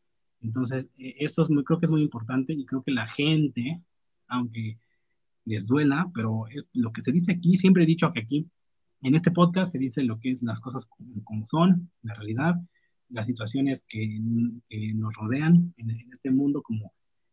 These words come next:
tanto en sociedad, que eso es lo que pasa, y es lo que es. Y no, y no voy a decir, "No, es que no me voy a ver", no, es que es así.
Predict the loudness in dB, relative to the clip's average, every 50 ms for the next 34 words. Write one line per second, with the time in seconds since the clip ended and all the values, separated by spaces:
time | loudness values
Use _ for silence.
0 | _ _ _ -8 -6 -6 -4 -4 -4 -4 -4 -6 -6 -6 -8 -6 -4 -2 -4 -4
1 | -4 -10 _ _ _ _ _ _ _ -8 -6 -2 2 2 2 2 0 -4 -8 -6
2 | -6 -8 -8 -6 -6 -4 -2 -2 0 0 0 -2 -2 -2 -4 -4 -4 -6 -8 _
3 | _ _ _ _ _ _ _ _ -2 0 0 0 0 -2 0 0 0 2 2 0
4 | 0 0 -2 -4 -4 -6 -4 -2 -2 -2 -4 -6 -8 -12 _ -10 -10 -10 -10 -12
5 | -12 -14 -12 -12 -12 -12 -12 -12 -12 -14 -14 -12 -6 -4 -4 -4 -4 -6 -6 -6
6 | -6 -4 -4 -6 -2 2 2 4 4 2 0